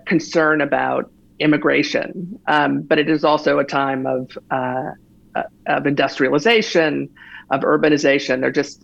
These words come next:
big themes in American history, uh, st-, changes in the status of women. And all of that just seems very interesting as the backdrop. But of course, you know, it's the story that,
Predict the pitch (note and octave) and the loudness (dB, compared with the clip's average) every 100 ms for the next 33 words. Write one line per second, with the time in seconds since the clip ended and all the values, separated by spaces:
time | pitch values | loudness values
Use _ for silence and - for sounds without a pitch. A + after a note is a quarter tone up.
0 | - - E3+ - E3 D3+ D3 C#3 C3 B2+ | -4 -2 0 2 2 4 2 2 0 -2
1 | D3+ F#3 - C#3 B2 A2+ - C#3+ C3+ A#2+ | 0 0 0 0 0 -4 -2 0 0 -2
2 | _ - - - - F3 D#3+ D3+ C#3+ C#3 | _ -8 -4 -4 -2 0 2 2 0 0
3 | C3 B2 B2 B2+ C3+ D3+ D#3+ C#3 C3 - | 0 -2 -2 -2 -4 0 2 2 -2 -8
4 | _ _ _ - - D#3+ F#3 C4+ C4 F#3 | _ _ _ -20 -6 -2 2 2 2 0
5 | F3+ F3 F3+ E3 D3+ D3 D3+ F3 - D3+ | -2 -2 -2 0 0 0 0 -4 -2 -2
6 | C#3+ - E3+ F3+ - C#3+ - C#3 - _ | 0 0 0 0 -2 -4 -2 -4 -4 _
7 | D#3+ C#3 - - F4 E3 C#3+ - - F3+ | 0 0 -2 -8 -2 -2 -4 -12 -2 2
8 | E3 C3 C3+ C3+ - | 4 2 0 -4 -6